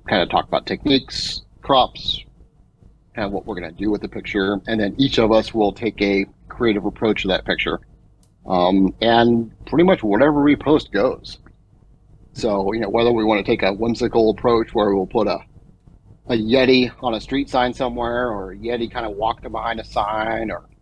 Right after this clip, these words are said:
eyeballs in a rock formation, or, or something that's gonna be a little bit more serious.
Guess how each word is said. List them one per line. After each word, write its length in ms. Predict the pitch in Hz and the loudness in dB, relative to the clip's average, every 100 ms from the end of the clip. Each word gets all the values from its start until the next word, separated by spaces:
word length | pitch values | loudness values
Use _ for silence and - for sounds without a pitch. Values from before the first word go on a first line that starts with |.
| _ _ - _ 120 | _ _ -20 _ 2
eyeballs 480 | 123 117 110 107 | 4 2 0 -2
in 80 | 110 | -4
a 40 | 104 | -4
rock 300 | 107 107 - | -2 -2 -2
formation, 640 | 117 110 110 - 120 117 | -4 -2 -2 -2 -2 -2
or, 280 | 107 104 107 | 0 -2 -2
or 100 | 104 | -2
something 320 | 117 98 107 | -2 0 -2
that's 140 | 95 - | -2 0
gonna 140 | 104 | 4
be 40 | |
a 40 | 98 | 4
little 180 | 95 101 | 2 -2
bit 60 | |
more 120 | - | -2
serious. 560 | - - 98 - - | 0 2 2 2 2